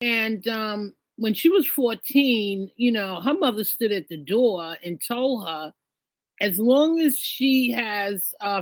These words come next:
female parts, you know, she has to come in that house with some money. So you just never know why or why people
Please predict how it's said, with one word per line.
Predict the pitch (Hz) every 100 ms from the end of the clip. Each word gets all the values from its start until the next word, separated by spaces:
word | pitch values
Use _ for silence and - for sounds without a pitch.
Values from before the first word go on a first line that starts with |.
| -
female | 285 302 254 208 -
parts, | 311 302 202 - - - -
you | 233
know, | 220 185 185
she | 302
has | 381 -
to | 202
come | 220 214
in | 311 392
that | 190 175
house | - 415 339
with | 214 185
some | 208 202
money. | 240 440 381 - _ _ _ _ _ _ _ -
So | 339
you | 311 320 453
just | 480 466 -
never | 311 320 320 320
know | 262 262 262 254 240 175 165 175 185
why | 254 262 262 262 262 - _ -
or | - 214 190 -
why | 185 185 233 254 -
people | - 285 247 254 240 233 208